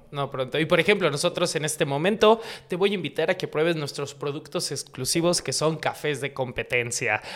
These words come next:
Ahora que nos vamos a ir a la Expo Gastronómica, trajimos cafés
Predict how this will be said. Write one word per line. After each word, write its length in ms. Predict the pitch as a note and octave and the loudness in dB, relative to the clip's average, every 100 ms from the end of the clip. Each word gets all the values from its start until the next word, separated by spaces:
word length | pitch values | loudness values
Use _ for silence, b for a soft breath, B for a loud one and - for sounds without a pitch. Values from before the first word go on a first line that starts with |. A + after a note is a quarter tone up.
| B | B
Ahora 260 | D3 E3+ E3+ | 2 4 2
que 80 | D#3 | 0
nos 160 | C#3+ | -2
vamos 260 | D#3+ D#3+ E3+ | -2 -2 -2
a 40 | |
ir 80 | D#3 | 0
a 40 | D3+ | 2
la 140 | C#3+ | 2
Expo 320 | D#3 - D#3+ | 0 0 -2
Gastronómica, 760 | D3 C#3 C#3+ D3+ F3 F#3 G3 G3 | -2 -4 -6 -4 -4 0 0 2
trajimos 580 | D3+ C#3+ F#3 F#3 F#3+ - | -2 -2 -2 -2 -2 -2
cafés 580 | C#3+ C#3 D#3 F3 F3+ | -6 -4 -4 -4 -6